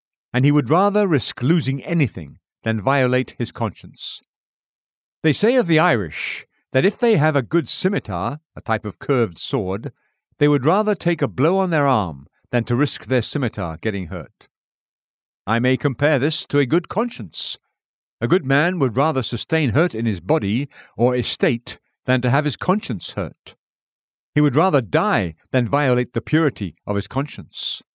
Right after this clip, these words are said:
Such a person as this is evangelically righteous, and if God calls him to it,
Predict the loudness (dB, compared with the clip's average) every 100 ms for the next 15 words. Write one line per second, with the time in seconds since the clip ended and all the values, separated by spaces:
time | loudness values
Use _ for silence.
0 | _ _ _ _ _ _ -2 0 0 2
1 | 2 2 0 0 2 0 -2 -6 -10 _
2 | _ -2 2 2 2 2 0 0 -2 -8
3 | -8 -6 -2 -2 -4 -10 -8 -8 -12 _
4 | _ _ -4 -2 2 0 0 2 2 2
5 | 0 0 0 0 -4